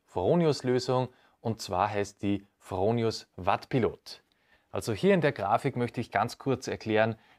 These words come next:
welche Komponenten hierfür zu tragen kommen und wie diese f-, miteinander verbunden sind und verkabelt werden. Wir sehen schon, die wichtigste Komponente, unser Gen twenty-four Plus Wechselrichter,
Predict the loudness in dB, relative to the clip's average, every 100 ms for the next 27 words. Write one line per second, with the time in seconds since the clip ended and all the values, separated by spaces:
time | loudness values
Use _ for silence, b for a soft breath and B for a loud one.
0 | b -4 -2 -4 -4 -2 0 0 0 0
1 | 2 2 2 -2 -2 -6 -4 -2 -2 -2
2 | -2 0 -2 -4 -6 -4 -4 -4 -6 -4
3 | -6 -8 _ -16 -10 -6 -4 -2 -2 -2
4 | -4 0 0 0 -2 -2 -4 -4 -6 -6
5 | -4 -2 -2 -4 -6 -16 _ _ b b
6 | b b b -4 4 4 4 4 2 2
7 | 0 _ -2 -2 0 -4 -2 -2 -2 0
8 | 0 0 -2 -4 -4 -6 -4 -4 -4 -6
9 | -6 -8 0 2 2 0 -2 -2 -2 -2
10 | 2 2 2